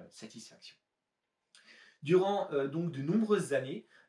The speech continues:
il va y avoir un travail d'écriture et surtout un travail de conquête pour avoir les droits et pour pouvoir déclencher le budget. Et en gros,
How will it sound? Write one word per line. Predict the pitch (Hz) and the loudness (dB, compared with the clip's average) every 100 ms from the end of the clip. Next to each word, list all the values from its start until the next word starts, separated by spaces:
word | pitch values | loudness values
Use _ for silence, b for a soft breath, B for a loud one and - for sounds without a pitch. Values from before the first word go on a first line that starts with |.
| - | -12
il | 147 | -2
va | 143 | -2
y | 143 | 0
avoir | 139 156 175 - | -2 0 -2 -2
un | 160 | -6
travail | - 156 139 | -6 -6 -6
d'écriture | 139 - 156 226 | -6 -8 -8 -2
et | 180 | -2
surtout | - 139 196 | -2 -6 -6
un | 151 | -6
travail | - 147 135 | -6 -6 -6
de | |
conquête | 110 120 113 156 - | -8 -8 -8 -8 -8
pour | 113 | -8
avoir | 110 107 | -4 -4
les | 104 | -6
droits | 104 123 156 | -6 -2 -2
et | 113 | -2
pour | 107 | -10
pouvoir | - 113 113 | -16 -10 -8
déclencher | 110 104 107 - | -8 -14 -14 -10
le | 110 | -10
budget. | 104 107 - 143 - B B B - | -12 -14 -8 -8 -10 B B B -6
Et | 123 123 | -4 -4
en | 123 | -4
gros, | 117 185 | -2 0